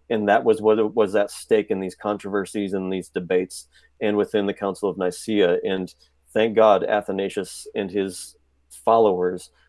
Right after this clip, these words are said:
won the day. And I would say Gregory of Nyssa was also, he was the kind of the, the signer of the co-, the Nicene Creed and,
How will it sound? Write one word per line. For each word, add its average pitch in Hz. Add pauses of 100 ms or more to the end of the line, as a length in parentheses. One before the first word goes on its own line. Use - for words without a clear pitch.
won 104
the 98
day. 90
And 98
I 120
would 135
say 117
Gregory 113
of 98
Nyssa 104
was 92
also, 101
he 104
was 104
the 113
kind 110
of 95
the, 92 (380)
the 107
signer 104
of 90
the 98
co-, -
the 104
Nicene 95
Creed 92 (420)
and, 95